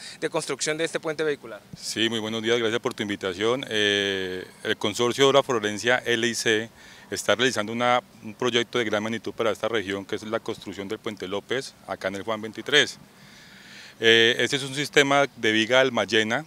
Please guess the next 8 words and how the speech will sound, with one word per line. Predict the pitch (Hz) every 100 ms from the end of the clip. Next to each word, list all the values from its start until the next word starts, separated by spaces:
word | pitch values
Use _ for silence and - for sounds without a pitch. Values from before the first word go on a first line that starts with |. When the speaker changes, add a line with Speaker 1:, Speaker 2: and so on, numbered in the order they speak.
| -
Speaker 2:
¿sí? | - 123 135
Una, | 117 117
un | 113 110 107
sistema | 117 123 120
especial | 120 - 95 101 101 -
A | 107 110
setecientos | 123 101 104 95 113
nueve, | 120 113 120